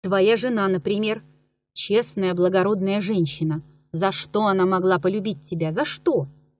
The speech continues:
И сегодня вот целый вечер, в то время, когда ты врал и ломался, не отрывала от тебя глаз хорошенькая блондинка.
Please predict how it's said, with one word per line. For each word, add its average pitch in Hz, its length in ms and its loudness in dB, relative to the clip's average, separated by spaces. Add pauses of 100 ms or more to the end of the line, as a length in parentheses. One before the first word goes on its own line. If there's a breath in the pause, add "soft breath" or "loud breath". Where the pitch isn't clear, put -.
(280)
И 226 100 -4
сегодня 277 720 4
вот 330 320 -4 (260)
целый 302 540 0
вечер, 254 560 0
в - 100 -20
то 190 160 -2
время, 190 480 2
когда 190 360 -2
ты 214 140 -4
врал 175 640 2
и 170 40 -4
ломался, 180 920 0 (340 soft breath)
не 254 180 -4
отрывала 240 640 2
от 226 120 -2
тебя 220 320 -2
глаз 196 420 0
хорошенькая 214 680 -2
блондинка. 202 760 -2